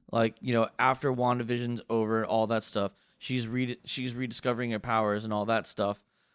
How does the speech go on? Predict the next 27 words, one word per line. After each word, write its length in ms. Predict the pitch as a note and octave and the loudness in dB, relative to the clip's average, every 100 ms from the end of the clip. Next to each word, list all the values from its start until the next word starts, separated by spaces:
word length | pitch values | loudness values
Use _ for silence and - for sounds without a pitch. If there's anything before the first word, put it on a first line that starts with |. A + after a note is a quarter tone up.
| _ | _
Let's 160 | - A#2 | -6 0
say 160 | C3 | 2
later 340 | C3 C3 B2+ B2+ | 2 4 4 4
on 220 | B2+ B2+ | 2 2
down 200 | A#2 A#2 | 2 0
the 60 | G#2 | 0
line, 300 | A2 G#2+ G2+ | 0 0 0
after 400 | G2+ G2+ A#2 A2 | -2 -2 -4 -6
she's, 400 | - A2+ G#2+ - | -4 -6 -6 -6
you 140 | A2+ | -2
know, 260 | G#2+ G2 - _ _ _ _ _ _ | 0 0 -2 _ _ _ _ _ _
kind 240 | - B2 A#2+ | -4 0 2
of 240 | A2 - _ - _ _ - | 2 -2 _ -20 _ _ -2
been 220 | C3+ C3 | 0 0
doing 420 | B2 B2+ B2 A2 - | 2 2 2 -2 -8
her 200 | A#2+ B2+ | 0 2
powers 420 | B2 A#2+ A#2+ A#2 | 4 6 8 6
for 160 | - A2+ | 4 4
a 80 | A2 | 4
while, 580 | G#2+ A2 G#2+ F#2+ F#2 G#2+ | 4 6 6 4 0 0
right? 360 | G#2 A2+ C3+ _ _ _ _ _ _ _ - | 2 2 2 _ _ _ _ _ _ _ -10
Let, 240 | A2+ B2+ B2+ _ _ _ _ _ _ | 0 0 0 _ _ _ _ _ _
um, 460 | C3 A2+ G#2+ G2+ G#2 _ _ _ _ _ _ _ _ _ _ _ _ _ | 2 4 4 0 -6 _ _ _ _ _ _ _ _ _ _ _ _ _
with 420 | C3+ C#3+ F3+ - - | 4 6 6 2 -2
her 220 | F3+ F3+ | 4 4
powers 720 | C3 D3+ D3 D#3 D3+ D3+ C3 - | 4 6 6 8 6 4 -2 -2
and 320 | C3+ C3 B2 | 0 2 0